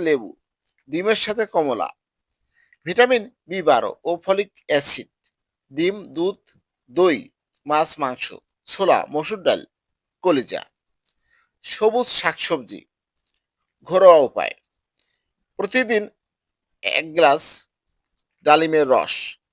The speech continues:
বা বিট, গাজর, আপেলের জুস, খেজুর বা কিশমিশ দুধে ভিজিয়ে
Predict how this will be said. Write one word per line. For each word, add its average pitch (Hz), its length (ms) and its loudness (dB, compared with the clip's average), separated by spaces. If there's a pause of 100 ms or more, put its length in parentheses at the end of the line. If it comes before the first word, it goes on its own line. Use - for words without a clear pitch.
(140)
বা 143 100 2 (420)
বিট, 214 200 -4 (580)
গাজর, 180 380 4 (340)
আপেলের 208 320 -2 (120)
জুস, 190 220 -4 (1300)
খেজুর 185 420 -2
বা 190 80 6 (720)
কিশমিশ - 440 -4 (360)
দুধে 175 260 2 (720)
ভিজিয়ে 190 360 0